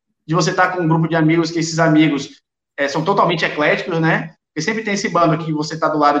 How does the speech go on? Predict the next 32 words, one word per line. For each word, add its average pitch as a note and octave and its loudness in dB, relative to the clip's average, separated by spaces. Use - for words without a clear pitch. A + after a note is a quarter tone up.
de, C#3 -4
você C#3 -14
tem D#3+ -2
um D#3+ 0
roqueiro F3 0
do F#3+ 2
lado D#3+ 2
de D#3 -8
cá, G3+ 0
você - -20
tem E3 -2
um D3+ 2
nerd F#3 2
do D#3+ -4
lado D#3 0
de C#3 -10
cá, F3+ 2
você F#3 -6
tem E3+ -10
um D#3+ -6
cara E3+ -2
que D#3 -2
só - -8
quer D#3+ 0
esporte F#3 -2
do D#3 -4
outro D#3+ -4
lado, F#3 2
você F#3+ -10
tem E3 -10
uma E3+ -4
menina D#3+ -4